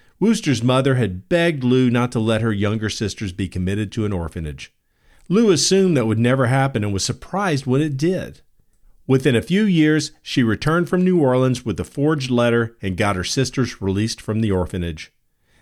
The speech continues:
They fled to Montgomery and moved in with a family friend. Following in the footsteps of her older sister, Lou entered a Montgomery brothel.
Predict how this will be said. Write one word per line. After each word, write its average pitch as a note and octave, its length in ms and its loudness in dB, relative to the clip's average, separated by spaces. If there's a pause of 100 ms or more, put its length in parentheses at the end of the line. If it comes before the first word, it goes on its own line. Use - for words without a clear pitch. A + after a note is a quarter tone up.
They A#2+ 120 2
fled D#3+ 320 0
to F#3 60 4
Montgomery D3 600 0
and F2 120 -4
moved A2+ 240 0
in A#2 160 2
with G#2+ 140 -2
a G#2+ 40 -2
family G#2+ 360 -2
friend. F2+ 500 -6 (640)
Following G#3+ 380 2
in G#3+ 60 2
the F#3+ 60 0
footsteps F#3 540 -2
of C#3+ 80 -4
her C3 200 2
older D3+ 260 0
sister, C3+ 520 -2 (320)
Lou C#3 260 4
entered B2+ 460 0
a G2+ 80 -8
Montgomery G2 520 -2
brothel. E2+ 500 -6